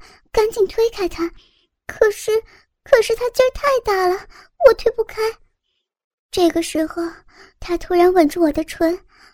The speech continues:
我紧紧闭着，可是他的舌头太强大，太有力了，特别有男人味儿，一个劲儿往里钻，我就晕晕乎乎的，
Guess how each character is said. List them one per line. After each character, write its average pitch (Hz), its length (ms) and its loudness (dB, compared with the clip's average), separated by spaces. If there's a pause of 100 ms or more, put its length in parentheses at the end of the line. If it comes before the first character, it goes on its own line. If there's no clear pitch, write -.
(200)
我 453 120 6
紧 415 240 -2
紧 453 240 -2
闭 370 220 4
着， 330 120 -2 (720)
可 - 160 4
是 453 140 -8
他 466 120 -8
的 466 80 2
舌 415 240 0
头 453 140 -6 (380)
太 523 220 -4
强 359 280 2
大， 370 100 -2 (380)
太 - 160 -2 (140)
有 392 80 0
力 381 200 0
了， 370 160 2 (560)
特 - 240 4
别 440 140 0
有 453 120 0
男 370 140 0
人 370 240 -4
味 370 80 -4
儿， - 220 -10 (440)
一 330 120 0
个 339 100 -6
劲 359 220 -2
儿 - 40 2
往 339 180 2
里 381 140 0
钻， - 380 -8 (600)
我 403 100 2
就 381 160 0
晕 392 240 2
晕 403 140 2
乎 403 180 -2
乎 403 280 -4
的， 381 240 -10